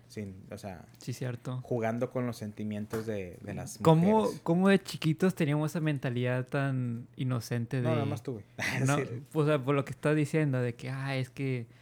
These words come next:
Speaker 2: está jugando", y así crecimos, ¿no? De que, "Ay, amor, paz", <laughs> sí, no sé. Y ahorita ya es como que, eh.
Speaker 1: Sexo. Sexo,
Speaker 2: Sí.
Speaker 1: sexo casual.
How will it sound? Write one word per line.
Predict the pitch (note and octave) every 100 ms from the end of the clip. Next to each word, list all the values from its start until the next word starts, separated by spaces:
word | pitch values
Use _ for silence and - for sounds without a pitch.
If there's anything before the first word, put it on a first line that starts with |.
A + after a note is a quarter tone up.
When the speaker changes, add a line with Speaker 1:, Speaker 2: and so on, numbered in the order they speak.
| - - -
Speaker 2:
está | - - A#2
jugando", | - C3+ B2+ B2 B2+ C3 C3
y | C3
así | B2+ - C3 C3+ C3 B2 C3
crecimos, | - C3+ - C#3+ D3 C#3 B2 A#2
¿no? | B2+ C#3 C#3
De | C3+ B2+
que, | - B2
"Ay, | C#3 D3 C#3 B2 - - - - - - - - - - -
amor, | D#3 C3+ C3+ C3+ C#3 C3 A#2+ - -
paz", | - B2+ B2+ B2 A2+ -
<laughs> | - -
sí, | - - -
no | C3 B2+
sé. | B2 A#2 A2+ - - -
Y |
ahorita | C3 A#2+ A#2
ya | B2+
es | A#2+
como | C3+ C3+
que, | C3
eh. | - - C#3+ - - _ - - - - - -
Speaker 1:
Sexo. | B2+ - B2 - - - -
Sexo, | C#3+ D3
Speaker 2:
Sí. | C3+ -
Speaker 1:
sexo | - B2+
casual. | - B2 B2